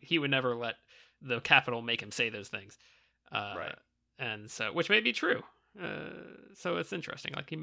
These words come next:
Speaker 1: you know, it, Gale maybe in that position would have just, like, tried to kill himself or <laughs> something, like,
Speaker 2: Right.
Speaker 1: because of the way that he is, like, y-, yeah, it, it's an interesting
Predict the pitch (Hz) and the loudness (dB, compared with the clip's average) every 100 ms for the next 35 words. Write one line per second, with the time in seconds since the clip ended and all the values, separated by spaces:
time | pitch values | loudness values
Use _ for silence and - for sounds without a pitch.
0 | - - 151 147 - _ _ _ _ _ | -8 -6 -2 -2 -4 _ _ _ _ _
1 | _ 80 73 - _ _ _ _ _ _ | _ -8 -8 -10 _ _ _ _ _ _
2 | _ _ - - 160 175 185 185 175 175 | _ _ -20 -6 8 8 8 6 4 4
3 | 170 170 160 165 185 160 156 147 160 156 | 4 2 0 -4 -2 0 0 0 -2 -4
4 | - - 156 151 - _ - _ _ _ | -10 -8 -2 -2 -4 _ -20 _ _ _
5 | _ _ _ _ _ _ - 165 165 170 | _ _ _ _ _ _ -2 -2 0 -2
6 | 123 123 120 - 123 - - - - - | -2 -8 -8 -6 -6 -6 -14 -14 -6 -4
7 | 151 - 143 131 - - - 92 82 - | -2 -4 0 0 -2 -14 -12 -10 -12 -16
8 | _ - 147 151 147 135 143 139 135 127 | _ -16 -4 2 4 2 0 2 4 4
9 | 135 156 143 131 120 113 - _ 151 147 | 6 4 4 0 -6 -6 -14 _ -14 -10
10 | 202 185 131 151 - - - - _ _ | 4 6 8 4 2 -14 -20 -20 _ _
11 | _ 170 170 190 202 214 202 - 175 160 | _ 0 4 6 6 6 2 2 -2 -2
12 | 139 | -6